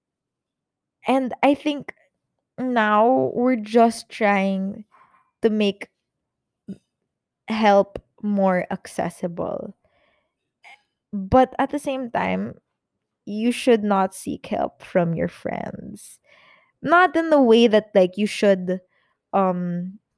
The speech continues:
you shouldn't tell them na you n-, you're, you need help. Like, I think I'm, I'm all for, like, opening up to your friends. Hello, I,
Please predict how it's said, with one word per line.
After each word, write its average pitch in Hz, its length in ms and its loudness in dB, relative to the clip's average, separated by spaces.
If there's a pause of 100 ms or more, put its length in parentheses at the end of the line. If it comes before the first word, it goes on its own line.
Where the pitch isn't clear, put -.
(420)
you 220 120 0
shouldn't 196 400 2
tell 185 200 2
them 185 340 -4
na 185 120 -4
you 180 180 -4
n-, 180 280 -6
you're, 180 200 -2
you 180 220 -4
need 175 240 -2
help. 175 480 -4
Like, 180 260 -4 (160)
I 233 140 4
think 226 260 -2 (140)
I'm, 214 160 -2 (100)
I'm 302 180 0
all 214 300 6
for, 196 220 -2
like, 175 200 -2
opening 180 380 -2
up 170 180 -6
to 180 80 -6
your 175 160 -4
friends. 185 280 -8
Hello, 175 340 -2
I, 202 280 2